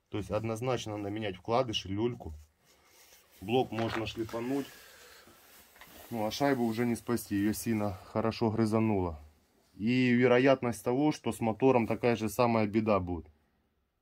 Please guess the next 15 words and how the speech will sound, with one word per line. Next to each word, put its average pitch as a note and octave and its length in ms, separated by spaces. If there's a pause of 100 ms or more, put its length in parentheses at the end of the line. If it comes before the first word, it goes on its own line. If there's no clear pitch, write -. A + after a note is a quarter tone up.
(600)
Если A#2+ 300
металл A#2 380
был G#2+ 220
здесь, C3+ 460 (720)
вот G#2 140
здесь, G2 420 (360)
ну, A#2 240 (260)
крышку C#3 380
тоже C3 260
надо A2 260
либо A2 640 (260)
втулить B2 500
новые A2+ 320
кольца C#3 440
ставить, F#2 420